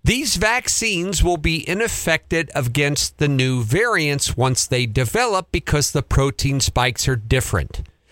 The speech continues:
And the original vaccine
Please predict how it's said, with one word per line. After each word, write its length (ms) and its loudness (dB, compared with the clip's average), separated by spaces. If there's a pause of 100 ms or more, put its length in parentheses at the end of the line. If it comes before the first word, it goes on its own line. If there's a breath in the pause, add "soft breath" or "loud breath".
(380 loud breath)
And 500 0 (760)
the 120 4
original 580 2
vaccine 800 0